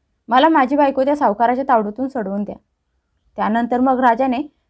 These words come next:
लगेच सेवकांना सांगून त्या सावकाराला बोलावून आणलं आणि त्यांनी त्याला विचारलं, "पैशाच्या मोबदल्यात हा व्यापारी त्याची बायको तुझ्याकडून गहाण ठेवून गेला होता, हे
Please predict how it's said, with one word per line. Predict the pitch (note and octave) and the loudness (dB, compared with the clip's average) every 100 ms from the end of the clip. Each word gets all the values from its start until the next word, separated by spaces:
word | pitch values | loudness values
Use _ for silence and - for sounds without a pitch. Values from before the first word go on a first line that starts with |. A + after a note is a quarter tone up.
| _ | _
लगेच | A3 A3+ D4 | -6 -4 -4
सेवकांना | - A#3+ C4+ C4 | -2 -2 -2 -2
सांगून | C#4+ D4+ A#3 | 0 0 0
त्या | B3+ C4+ | -2 0
सावकाराला | C4 A3 A3+ A#3+ C4 | 2 2 2 2 2
बोलावून | A3+ G3+ G3 A3 | 0 0 -2 -4
आणलं | G#3 F3+ F#3 - _ _ _ _ _ _ _ _ _ | -6 -10 -14 -18 _ _ _ _ _ _ _ _ _
आणि | A#3 C4+ | 0 0
त्यांनी | C#4+ C4 | 2 2
त्याला | C#4 C#4+ C#4+ | 2 2 2
विचारलं, | B3+ - G#3+ G#3 G3+ - _ _ _ _ _ | -2 -4 -4 -6 -10 -16 _ _ _ _ _
"पैशाच्या | A3 G#3 A#3 C4+ | -6 -4 -2 0
मोबदल्यात | C4 A#3+ C#4+ C#4+ A#3+ A#3 _ _ _ | 0 2 0 2 0 0 _ _ _
हा | B3+ | -4
व्यापारी | B3 B3 C#4 C#4+ | 2 2 4 0
त्याची | C#4 A#3+ C#4 | -2 -6 -2
बायको | A#3+ A#3 | -2 -2
तुझ्याकडून | B3 A3+ A3 C#4 | -2 -2 0 0
गहाण | C4+ A3 A3 | -2 -2 -4
ठेवून | A#3+ A3+ A#3+ | -2 -4 0
गेला | A#3+ G#3+ | 0 0
होता, | G#3 - F3+ - _ _ _ _ _ _ _ _ | -2 -4 -12 -16 _ _ _ _ _ _ _ _
हे | C#4 | -6